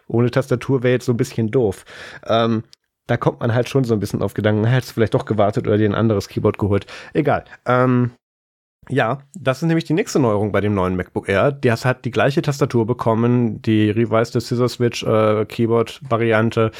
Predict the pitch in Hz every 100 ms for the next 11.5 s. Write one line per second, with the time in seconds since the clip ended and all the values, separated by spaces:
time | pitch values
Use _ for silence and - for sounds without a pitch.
0 | - - - - 107 110 107 113 104 104
1 | - - 107 - - - - 110 110 110
2 | - 107 98 92 - 180 160 104 87 -
3 | 85 85 - 98 87 82 101 127 123 123
4 | 104 101 98 - - - 110 101 117 -
5 | - - - 98 98 95 - - - 95
6 | 95 - 110 113 143 139 165 156 _ -
7 | 107 - 95 - 107 107 101 107 92 87
8 | 85 85 - - 95 95 92 - 214 202
9 | - 113 170 165 165 180 135 - 92 95
10 | - 113 117 98 165 - - - - -
11 | 123 120 117 117